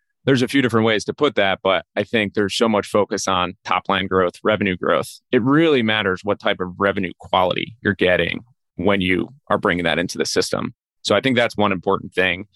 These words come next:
Again, I referenced how important management is, but it's one thing to underperform like they did. They were also not very good at telling the story, not very good at explaining what was happening inside the network.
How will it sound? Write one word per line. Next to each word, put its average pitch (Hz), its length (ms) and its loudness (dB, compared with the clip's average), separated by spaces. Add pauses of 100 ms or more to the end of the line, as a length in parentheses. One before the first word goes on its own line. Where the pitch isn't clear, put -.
(300)
Again, 107 420 0
I 92 80 0
referenced 98 440 -2
how 90 120 0
important 95 360 -2
management 87 460 -2
is, 85 340 -4 (380)
but 95 240 0 (100)
it's 113 160 -2
one 123 200 2
thing 110 320 0
to 92 460 -2 (120)
underperform 104 960 0
like 90 220 0
they 95 120 0
did. 87 400 -2 (140)
They 90 100 -2
were 90 140 0
also 104 480 2
not 95 320 -4
very 101 200 0
good 92 140 0
at 92 80 -4
telling 95 260 -2
the 92 80 -6
story, 90 460 -2 (100)
not 98 220 -2
very 107 220 0
good 98 260 0
at - 140 -2
explaining 98 760 -2
what 95 140 0
was 98 120 -2
happening 92 380 -2
inside 87 300 -2
the 87 60 -2
network. 80 500 -4